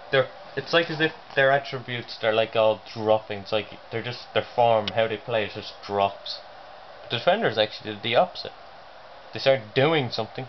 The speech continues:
And yeah, that was Punisher versus Forest of Doom.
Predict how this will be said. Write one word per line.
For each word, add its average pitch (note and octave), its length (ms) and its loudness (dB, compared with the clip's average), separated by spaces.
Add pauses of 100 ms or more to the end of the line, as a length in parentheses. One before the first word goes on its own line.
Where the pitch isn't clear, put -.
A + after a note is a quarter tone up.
(1600)
And B2 340 4
yeah, C3+ 220 4 (520)
that C3+ 120 6
was D3+ 160 0 (100)
Punisher D3+ 420 0
versus C3+ 460 -4 (120)
Forest B2+ 340 2
of A#2+ 80 -12
Doom. G#2 420 -4